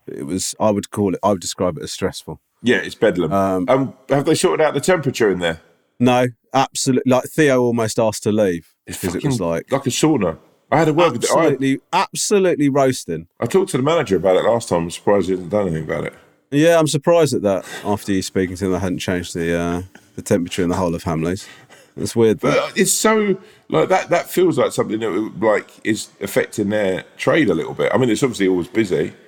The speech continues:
Speaker 2: I, I,
Speaker 1: Yeah, it was
Speaker 2: I feel
Speaker 1: absolute-
Speaker 2: like going in there and going, "Mate, you're up against M and M World. They're sneaking up behind you here, mate."
Speaker 1: Yeah, but, um, what I like about Hamleys is you're sort of walking through incredibly stressed and then you get hit, hit in the head by a boomerang.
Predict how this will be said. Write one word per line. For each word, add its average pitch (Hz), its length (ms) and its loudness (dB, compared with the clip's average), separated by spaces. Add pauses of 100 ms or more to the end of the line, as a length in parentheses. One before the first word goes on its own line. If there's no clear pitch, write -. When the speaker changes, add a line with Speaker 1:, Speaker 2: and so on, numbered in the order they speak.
(260)
Speaker 2:
I, 170 60 2
I, - 200 2
Speaker 1:
Yeah, 135 200 2
it - 20 0
was 110 100 -2
Speaker 2:
I 131 60 0
feel - 100 0
Speaker 1:
absolute- 247 60 2
Speaker 2:
like 156 100 0
going 156 180 0
in 196 120 -2
there 147 100 -2
and 98 100 -6
going, 110 120 0
"Mate, 202 120 -2
you're 151 120 2
up 156 80 -8
against 131 260 0
M 123 80 2
and 120 80 -2
M 170 160 0
World. 85 300 -2 (320)
They're 165 120 2
sneaking 113 340 -2
up 90 120 -2
behind 87 260 0
you 85 100 2
here, 92 120 4
mate." 117 240 -2 (420)
Speaker 1:
Yeah, 123 500 2 (260)
but, 127 160 4
um, 139 300 2
what 196 260 4
I 202 40 4
like 196 280 2
about 143 240 0
Hamleys 120 400 0
is 107 100 -8
you're 110 80 -10
sort - 160 -6
of 123 60 -8
walking 139 320 -4
through 120 160 -4
incredibly 110 380 -4
stressed - 360 -4
and 104 80 -2
then 107 80 2
you 107 80 0
get 113 160 -2
hit, - 160 -4
hit 107 320 -2
in 107 80 -4
the 104 60 -4
head 110 160 -4
by 101 160 -2
a - 20 -4
boomerang. 95 540 -4